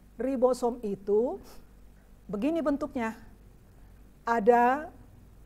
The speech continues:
eh, yang disebut subunit besar, ada yang kecil. Ya. Begini bentuknya.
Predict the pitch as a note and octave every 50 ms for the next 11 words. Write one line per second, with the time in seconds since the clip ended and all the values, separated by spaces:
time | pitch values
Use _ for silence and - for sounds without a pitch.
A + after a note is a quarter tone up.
0 | - - - A3+ A3+ A#3 A3+ A3+ A3+ A3 A3 A3+ A3 A3+ A#3 G#3+ G3 - A3+ G3+
1 | B3 B3 - - C#4 B3 B3 - - A3+ A3 G#3+ G3 G#3+ G#3 F#3+ - - G3+ F#3+
2 | F#3+ G#3 B3+ D#4+ - - - A3+ G#3+ G3+ A3+ B3 A#3+ A#3+ B3+ A#3+ - C#4+ - -
3 | D4 C4 B3+ A#3+ - - - - - - - - - - - - - - - -
4 | - A3+ C#4 D#4 - - - - - - - - - - - - - - - F3+
5 | G3+ G3 G3 F3+ F#3+ F#3 E3 G3 F#3+ - G#3 G#3+ B3 C#4+ D4+